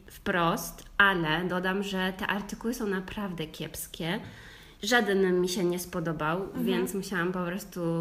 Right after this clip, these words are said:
Speaker 1: różne informacje wyciągnąć z nich i spróbować to jakoś poskładać.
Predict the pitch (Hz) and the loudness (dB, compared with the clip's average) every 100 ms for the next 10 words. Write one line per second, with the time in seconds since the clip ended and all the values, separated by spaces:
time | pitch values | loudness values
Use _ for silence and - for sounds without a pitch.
0 | 165 175 180 196 170 180 180 175 165 165 | -2 -4 -4 -2 -2 -2 -2 -2 -2 -2
1 | 170 165 170 180 175 170 165 165 - - | -6 -6 -4 -2 -2 0 -2 -4 -10 -8
2 | 170 165 165 170 175 - 180 165 160 170 | -2 2 2 0 -6 -6 -4 -4 -4 -6
3 | - 175 170 180 - 180 - - 165 180 | -6 -8 -8 -12 -10 -12 -10 -4 -2 0
4 | 285 | 0